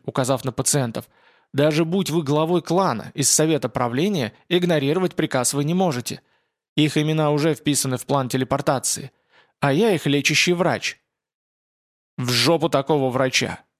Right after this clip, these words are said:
Капитан повернулся к одному из бойцов. «Пациентов на срочный телепорт в Орльех. Врач останется с нами». Видя, как на лице Харара застыло выражение неверия в происходящее, капитан довольно оскалился.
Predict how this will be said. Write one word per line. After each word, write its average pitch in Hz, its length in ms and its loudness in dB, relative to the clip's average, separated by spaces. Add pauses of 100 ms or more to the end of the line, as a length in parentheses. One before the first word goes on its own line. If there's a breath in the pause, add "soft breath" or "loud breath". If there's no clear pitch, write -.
(420)
Капитан 170 460 0
повернулся 151 520 0
к - 60 -10
одному 131 340 -2
из 123 80 -4
бойцов. 120 520 -4 (520)
«Пациентов 170 500 2
на 160 120 2
срочный 165 400 0
телепорт 160 500 0
в 139 80 -2
Орльех. 160 680 0 (420)
Врач 160 360 2
останется 156 500 0
с - 100 0
нами». 135 360 -2 (600)
Видя, 202 320 2
как 175 200 -2
на 180 80 2
лице 185 320 2
Харара 175 440 2
застыло 151 460 0
выражение 156 560 0
неверия 156 420 2
в - 80 -12
происходящее, 185 720 2
капитан 160 420 0
довольно 147 380 0
оскалился. 147 640 -2